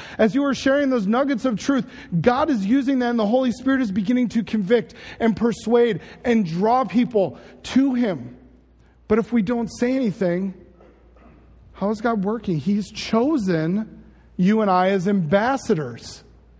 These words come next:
as ones who represent him and his message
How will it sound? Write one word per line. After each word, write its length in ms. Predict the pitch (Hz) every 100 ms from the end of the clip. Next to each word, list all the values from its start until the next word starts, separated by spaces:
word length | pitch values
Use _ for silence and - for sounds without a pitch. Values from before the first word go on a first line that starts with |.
| _ _ _ _ - - -
as 160 | 202
ones 320 | 190 254 269 -
who 160 | 240
represent 1000 | 196 214 220 240 247 220 160 190 262 254
him 460 | - 202 156 120 - - - - -
and 220 | 226 240
his 340 | 202 247 220 196
message 1040 | 208 214 277 - 247 180 120 120 -